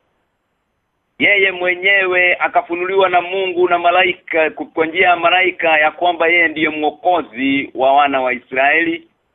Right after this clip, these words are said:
Na wazee wa Kiisraeli wakafunuliwa mambo hayo ya kwamba Musa ndiyo mkombozi wao.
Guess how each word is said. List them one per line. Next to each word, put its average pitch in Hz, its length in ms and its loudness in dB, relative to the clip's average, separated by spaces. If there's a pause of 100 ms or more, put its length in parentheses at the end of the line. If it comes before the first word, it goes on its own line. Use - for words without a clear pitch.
(140)
Na 101 80 -4
wazee 185 520 2
wa 175 180 2
Kiisraeli 175 680 -2
wakafunuliwa 170 760 0
mambo 175 360 2
hayo 170 200 4
ya 165 140 0
kwamba 165 320 -2
Musa 160 540 -4
ndiyo 139 320 -2
mkombozi 135 680 -2
wao. 95 520 0